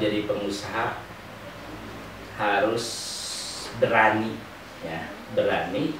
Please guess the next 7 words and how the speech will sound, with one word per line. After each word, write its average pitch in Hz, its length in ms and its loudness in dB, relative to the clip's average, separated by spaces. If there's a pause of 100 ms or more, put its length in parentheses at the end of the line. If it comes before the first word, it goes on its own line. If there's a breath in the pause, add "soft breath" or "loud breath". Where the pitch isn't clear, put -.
(100)
perhitungan. - 640 -6 (1400)
Jadi, 135 400 6
jangan 107 320 6
ragu. 98 480 0 (400)
Kalau 113 400 8
kita 110 320 4
mau, 107 480 8